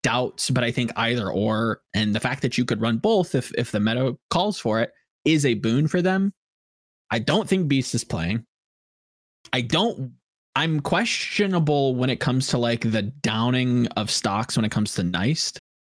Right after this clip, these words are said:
From my perspective, he seems to be good to great.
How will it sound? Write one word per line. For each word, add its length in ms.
From 240
my 300
perspective, 640
he 160
seems 360
to 100
be 420
good 360
to 100
great. 460